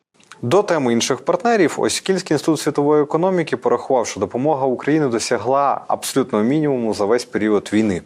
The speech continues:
Також Reuters пише, що країни Є С поставили Україні менше половини з обіцяних одного мільйонів артилерійських снарядів. Стверджують, що багато урядів Є С просто не підкріпили заяви про довгострокову підтримку України,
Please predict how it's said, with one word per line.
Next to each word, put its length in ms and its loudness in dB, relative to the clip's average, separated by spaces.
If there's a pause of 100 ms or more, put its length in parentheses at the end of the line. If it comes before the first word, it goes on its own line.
(320)
Також 360 0
Reuters 440 0
пише, 320 0
що 240 -4
країни 440 0
Є 200 2
С 160 -2
поставили 640 0
Україні 460 0
менше 500 0
половини 580 0
з 80 -6
обіцяних 540 -4
одного 320 -2
мільйонів 640 -2
артилерійських 680 -2
снарядів. 640 -2 (260)
Стверджують, 580 0
що 140 -4
багато 360 0
урядів 360 0
Є 100 2
С 80 0
просто 320 -2
не 140 0
підкріпили 720 0
заяви 400 2
про 200 -2
довгострокову 600 -2
підтримку 500 -6
України, 600 0